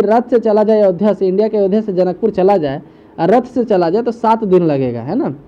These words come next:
रथ से जाने पे सात दिन लगेगा। लेकिन रामायण में ऐसा लिखा गया है कि राम जो है जनकपुर एक दिन में पहुंच गए थे।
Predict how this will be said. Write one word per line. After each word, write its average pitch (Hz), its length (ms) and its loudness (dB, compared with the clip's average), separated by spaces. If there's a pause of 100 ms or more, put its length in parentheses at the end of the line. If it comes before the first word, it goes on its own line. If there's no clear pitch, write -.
(260)
रथ 196 140 0
से 214 140 0
जाने 214 220 2
पे 240 120 -2
सात 214 260 2
दिन 202 120 2
लगेगा। 185 280 2
लेकिन 233 260 2
रामायण 220 300 2
में 240 100 -2
ऐसा 240 140 -4
लिखा 220 300 0
गया 196 140 0
है 220 80 0
कि 220 100 0
राम 202 280 0
जो 220 80 0
है 226 100 0
जनकपुर 202 480 -2 (320)
एक 254 220 2
दिन 254 120 4
में 240 100 4
पहुंच 185 300 0
गए 139 140 0
थे। 120 140 -12